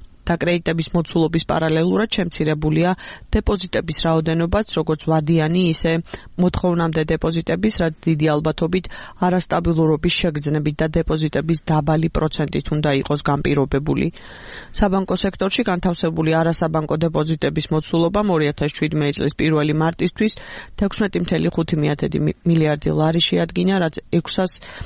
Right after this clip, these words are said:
ცხრამეტი მთელი ერთი მიათედი მილიონი ლარით, ანუ სამი მთელი სამი ექვსი მიათედი პროცენტით ნაკლებია პირველი თებერვლისთვის არსებულ მაჩვენებელზე. მიმდინარე წლის პირველი მარტისთვის დეპოზიტების ლარიზაციის კოეფიციენტმა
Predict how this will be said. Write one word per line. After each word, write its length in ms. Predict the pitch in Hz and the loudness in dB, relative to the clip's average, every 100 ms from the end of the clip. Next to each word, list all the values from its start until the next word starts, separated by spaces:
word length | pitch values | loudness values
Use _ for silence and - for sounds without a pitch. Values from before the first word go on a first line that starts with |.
| - - | -14 -18
ცხრამეტი 640 | - - - 180 175 156 165 | -10 -8 0 2 2 0 0
მთელი 280 | 156 165 165 | 2 4 4
ერთი 240 | 156 - | 2 0
მიათედი 440 | 156 151 147 156 160 | 0 0 0 0 0
მილიონი 460 | 151 151 151 156 | 2 2 2 2
ლარით, 360 | 151 147 156 160 | 4 4 2 0
ანუ 200 | 151 151 | 0 -2
სამი 300 | - 165 160 | 0 0 2
მთელი 240 | 147 151 | 0 0
სამი 400 | 156 156 151 151 139 - | 0 0 2 2 0 -2
ექვსი 340 | - 160 - | -2 0 0
მიათედი 440 | 156 143 - 147 147 | 0 0 0 -2 0
პროცენტით 500 | - 147 143 - 147 | -2 -2 -2 -2 0
ნაკლებია 580 | 147 147 147 156 147 151 - - - | 0 0 -2 2 2 0 -4 -12 -18
პირველი 440 | - - 170 151 147 | -6 0 2 2 0
თებერვლისთვის 720 | - 147 151 143 147 - 156 - - - | 0 0 2 0 -2 0 -2 -2 -10 -10
არსებულ 540 | - 160 - 156 156 160 | -2 0 0 0 4 4
მაჩვენებელზე. 800 | 156 147 156 147 139 113 160 135 - - - - - - - - - - | 4 2 0 0 2 0 0 -2 -2 -12 -20 -20 -20 -20 -20 -20 -14 -6
მიმდინარე 520 | - 190 185 202 185 | 2 2 4 2 2
წლის 240 | 170 - - | 0 -4 -2
პირველი 400 | - 180 170 160 | 0 2 2 2
მარტისთვის 540 | 165 170 170 - 226 | 0 0 -4 -2 0
დეპოზიტების 640 | 175 - 151 151 - 165 | 0 0 -2 -2 -2 0
ლარიზაციის 720 | - 160 160 156 147 - 143 | 2 2 2 0 0 0 -2
კოეფიციენტმა 880 | - 151 151 - - 170 156 - 180 | 0 0 0 -2 -4 -2 0 0 0